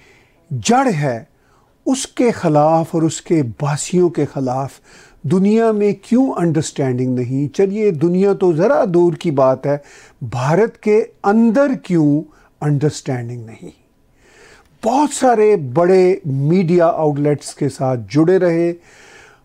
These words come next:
मुस्लिम कल्चर में ही पले बढ़े और मुस्लिम कल्चर को उसी तरह समझते हैं जिस तरह मैं समझता हूँ।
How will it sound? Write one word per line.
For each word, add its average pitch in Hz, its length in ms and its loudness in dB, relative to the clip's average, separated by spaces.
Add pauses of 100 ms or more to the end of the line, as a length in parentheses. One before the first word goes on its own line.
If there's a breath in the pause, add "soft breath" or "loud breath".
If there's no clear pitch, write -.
(120)
मुस्लिम 170 520 0 (140)
कल्चर 190 380 0
में 196 140 0
ही 180 240 0
पले 151 360 0
बढ़े 147 440 0 (680)
और 160 560 0 (340)
मुस्लिम 160 480 -2
कल्चर 156 560 -2 (420 soft breath)
को 160 100 2
उसी 196 340 -2
तरह 196 220 2
समझते 160 460 0
हैं 147 180 2
जिस 147 240 -4
तरह 143 160 2
मैं 147 260 2
समझता 139 440 -2
हूँ। 131 340 -2